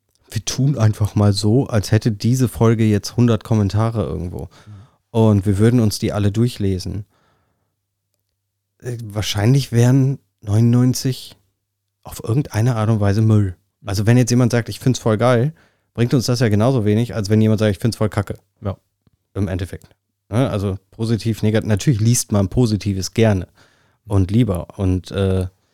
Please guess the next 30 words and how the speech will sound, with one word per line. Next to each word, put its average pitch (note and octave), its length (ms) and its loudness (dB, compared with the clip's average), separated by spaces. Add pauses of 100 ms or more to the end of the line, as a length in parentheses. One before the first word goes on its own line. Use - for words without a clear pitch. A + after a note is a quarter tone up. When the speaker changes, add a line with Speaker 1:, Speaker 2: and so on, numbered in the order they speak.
(340)
Speaker 1:
wir G2+ 380 2
klatschen A2 380 -2
uns G2+ 160 2
dann G2 200 2
in F#2 140 0
die G2 100 0
Hände G#2 180 6
und G2+ 100 4
sagen, G2 200 0
„Guck - 100 -4
mal, G#2+ 60 0
die F#2+ 80 -4
finden A2 220 0
uns F#2 140 -2
alle G2 180 -2
toll. A#2 420 0 (260)
In G3+ 280 0
zwei - 260 0
Jahren G2 260 2
gibt's G2 200 -4
den G2+ 100 2
Lambo.“ G2 360 -2 (720)
Ne? D3 160 2 (200)
Ähm, G2+ 440 0
das, - 360 -4 (320)
das G2 240 -6
wird G#2 120 2
nicht G#2 180 0
passieren. G#2+ 420 0
Aber G2 600 0